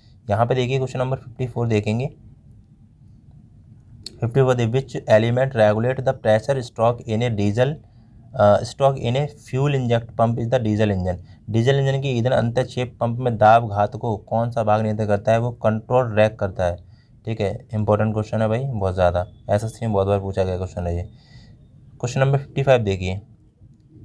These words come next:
ये कह रहा है what could be, अ, probable reason of power loss in a diesel engine? तो लो इंजेक्शन प्रेशर। ठीक है, लो इंजेक्शन प्रेशर इसका आंसर हो जाएगा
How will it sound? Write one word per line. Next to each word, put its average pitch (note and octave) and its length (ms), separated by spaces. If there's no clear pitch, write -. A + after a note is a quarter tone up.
ये A#2+ 80
कह A#2+ 100
रहा B2+ 120
है D3 140
what A2 580
could C3+ 260
be, C#3+ 200
अ, A2 280
probable A#2+ 640
reason A#2+ 360
of C3+ 140
power A2+ 340
loss A2+ 360
in B2+ 100
a A#2+ 100
diesel G#2+ 300
engine? F2+ 280
तो A#2 60
लो A#2+ 440
इंजेक्शन A#2+ 480
प्रेशर। G2+ 380
ठीक B2+ 200
है, A2+ 100
लो G#2 200
इंजेक्शन A#2 340
प्रेशर A#2 260
इसका A2+ 200
आंसर A2 200
हो G#2 140
जाएगा G2+ 300